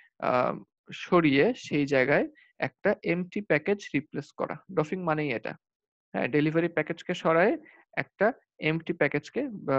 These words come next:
বা ফুল প্যাকেজকে রিমুভ করে একটা এম্পটি প্যাকেজকে বসায় দেওয়া। উম, এটা হচ্ছে ডফিং। ফুল প্যাকেজকে রিমুভ করে একটা এম্পটি প্যাকেজ বসানো, এটা হচ্ছে ডফিং।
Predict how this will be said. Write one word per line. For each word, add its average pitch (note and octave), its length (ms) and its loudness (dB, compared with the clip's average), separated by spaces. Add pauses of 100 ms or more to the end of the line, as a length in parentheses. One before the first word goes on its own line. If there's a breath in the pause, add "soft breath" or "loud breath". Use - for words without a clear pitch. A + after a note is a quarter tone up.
(100)
বা C3+ 220 2
ফুল G#3+ 320 0
প্যাকেজকে F3 560 2
রিমুভ D#3+ 360 2
করে F#3 180 2 (380 loud breath)
একটা - 280 -2 (120)
এম্পটি F3 340 -2
প্যাকেজকে D3+ 500 -2
বসায় - 340 -2
দেওয়া। - 220 -6 (540)
উম, - 220 -14
এটা D3+ 180 -2
হচ্ছে D#3+ 200 -6
ডফিং। - 360 -2 (500 soft breath)
ফুল G#3 220 2
প্যাকেজকে E3+ 600 -2
রিমুভ D#3 300 -2 (100)
করে F#3+ 180 0 (340 soft breath)
একটা - 260 -6
এম্পটি F#3 300 -2
প্যাকেজ D3+ 320 -4 (100)
বসানো, E3 480 -6
এটা C3+ 220 -2
হচ্ছে D#3 340 0
ডফিং। D3+ 380 -2